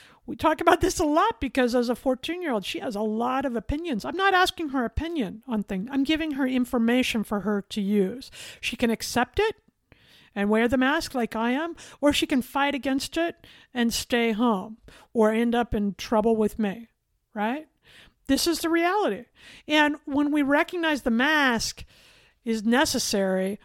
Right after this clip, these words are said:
when we recognize our reality, we don't have to fight against what might happen two weeks from now. We don't have to worry about what we're exposed to. We don't have to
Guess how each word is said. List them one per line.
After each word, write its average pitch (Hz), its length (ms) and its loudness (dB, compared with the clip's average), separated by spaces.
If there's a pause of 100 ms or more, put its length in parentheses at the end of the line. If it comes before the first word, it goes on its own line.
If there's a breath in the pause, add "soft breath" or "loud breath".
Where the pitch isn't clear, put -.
when 233 160 4
we 254 80 6
recognize 254 840 0
our 247 180 2
reality, 220 840 0 (420 soft breath)
we 285 80 -6
don't 330 180 -2
have 302 280 -4
to 294 100 -2
fight 320 640 0
against 262 540 -2
what 294 180 0
might 302 300 -2
happen 269 480 -2
two 269 200 0
weeks 247 320 -2
from 240 160 -2
now. 190 200 -2
We 285 160 -2
don't 359 160 0
have 359 160 0
to 339 80 2
worry 277 720 2 (240 loud breath)
about 277 320 2
what 294 160 -2
we're 277 100 4
exposed 311 540 -2
to. 196 160 -4 (480 loud breath)
We 285 100 -2
don't 302 160 0
have 285 240 -4
to 240 120 -2